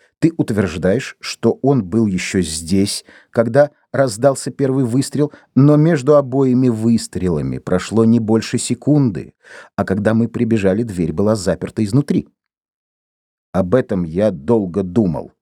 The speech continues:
сказал инженер без всякого замешательства. «Окна были тоже заперты. Охотно сознаюсь, что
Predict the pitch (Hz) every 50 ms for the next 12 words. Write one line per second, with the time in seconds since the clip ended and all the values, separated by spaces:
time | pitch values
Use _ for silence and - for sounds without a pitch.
0 | _ _ _ _ _ _ - - - 90 85 90 85 - - - 87 78 76 82
1 | 82 95 110 120 - - - 78 82 82 - - - 104 95 90 92 95 92 85
2 | 92 92 90 - - 58 - - - - - - - - - _ _ _ _ _
3 | _ - 131 139 139 - 110 101 98 90 78 78 113 113 113 110 113 _ - 120
4 | 95 73 76 67 - - 95 - - - - - - - - - - _ _ _
5 | _ _ _ _ _ _ - 117 - - - 175 185 180 - - 151 151 - -
6 | 151 151 131 120 151 165 151 113 90 78 - - - - - 113